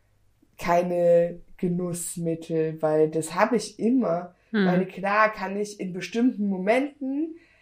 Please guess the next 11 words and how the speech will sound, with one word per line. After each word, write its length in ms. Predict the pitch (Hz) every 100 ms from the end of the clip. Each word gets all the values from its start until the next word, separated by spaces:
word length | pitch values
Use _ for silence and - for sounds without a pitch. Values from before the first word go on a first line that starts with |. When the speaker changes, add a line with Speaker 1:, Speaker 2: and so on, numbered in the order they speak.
| _ _
Speaker 1:
eine 340 | 196 190 196 196
Speaker 2:
Ich 80 | 247
glaube 240 | 220 214
aber, 160 | 214 202
da, 160 | 202
da, 220 | 190 196 190
da, 240 | 196 190
sozusagen, 720 | 185 202 196 190 196 196 190 -
das 280 | - 190 -
kommt 380 | - 208 185 -
noch, 180 | 202